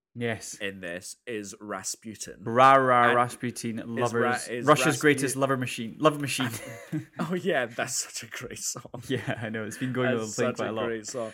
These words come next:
Speaker 1: It's been, I've,
Speaker 2: But
Speaker 1: all I hear at the gym is that bloody Rah, Rah, Rasputin remix. Um,
Speaker 2: Rah,
Speaker 1: it's
Speaker 2: Rah,
Speaker 1: quite good, actually.
Speaker 2: Rasputin. <laughs> Yeah, no, it is quite good.
Speaker 1: It's
Speaker 2: But
Speaker 1: Boney M back in the
Speaker 2: uh, he, he, he features a
Speaker 1: nineties.
Speaker 2: lot in this trailer.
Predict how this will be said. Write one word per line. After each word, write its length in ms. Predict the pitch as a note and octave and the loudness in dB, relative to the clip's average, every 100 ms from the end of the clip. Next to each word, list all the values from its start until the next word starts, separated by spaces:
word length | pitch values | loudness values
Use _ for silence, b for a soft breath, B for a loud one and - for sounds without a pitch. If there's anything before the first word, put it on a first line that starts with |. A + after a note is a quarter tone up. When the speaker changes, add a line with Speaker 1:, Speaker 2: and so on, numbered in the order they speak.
| - | -6
Speaker 1:
It's 100 | E3 | -4
been, 140 | F3 | 2
I've, 80 | D3+ | 4
Speaker 2:
But 220 | B2+ D3 - | 4 4 6
Speaker 1:
all 160 | D#3 | 8
I 40 | C#3+ | 8
hear 140 | C3+ | 4
at 60 | A2 | 0
the 80 | |
gym 200 | G#2+ A#2+ | -2 -4
is 80 | G#2+ | -2
that 180 | A2 G2+ | -4 -4
bloody 280 | A2 A2 G#2+ | -6 -4 -4
Rah, 400 | - - A#2+ A#2 | -6 -12 -8 -4
Rah, 120 | A2 | -4
Rasputin 640 | A2 A2 A2 - G#2+ G#2+ A#2 | -6 -8 -12 -10 -10 -10 -14
remix. 640 | A#2 A#2 A2 - - - - A2+ | -8 -6 -6 -8 -12 -16 -12 -8
Um, 320 | G#2+ G#2 G#2 | -8 -8 -10
Speaker 2:
Rah, 300 | A2 A2 A2 | -10 -10 -10
Speaker 1:
it's 140 | A2 - | -10 -4
Speaker 2:
Rah, 40 | |
Speaker 1:
quite 200 | A#4 A4+ | 2 6
good, 140 | A#4+ A#4+ | 8 8
actually. 300 | - - A#2 | 4 0 -2
Speaker 2:
Rasputin. 480 | G#2+ G#2 G#2 G#2+ A#2 | -4 -14 -16 -20 -20
<laughs> 60 | B B - | B B -16
Yeah, 300 | C3+ C3 A#2 | -4 -4 -2
no, 140 | D3+ E3+ | 0 2
it 120 | D3+ E3+ | 2 0
is 120 | D3 | 0
quite 180 | D#3 C#3+ | -4 -2
good. 140 | D3 | -6
Speaker 1:
It's 100 | - - | -6 -2
Speaker 2:
But 220 | D3+ C3+ | 2 2
Speaker 1:
Boney 240 | E3 D#3 C#3 | 4 2 2
M 240 | D3 B2 - | 0 -4 -8
back 180 | B2+ | -8
in 60 | A2+ | -8
the 80 | A2+ | -10
Speaker 2:
uh, 160 | A2 | -8
he, 240 | G2+ A#2+ C3+ | -8 -8 -10
he, 340 | B2 C#3 C3+ - | -8 -6 -6 -8
he 120 | D3 | -14
features 400 | D#3 D#3 C3+ C3+ | -10 -8 -6 -4
a 40 | |
Speaker 1:
nineties. 120 | C3+ | -2
Speaker 2:
lot 240 | C3 C3 C3 | -2 -2 -6
in 60 | |
this 120 | B2 A2 | -10 -10
trailer. 720 | - B2 A#2+ G#2 F#2+ F2+ | -4 -2 -2 -2 -4 -6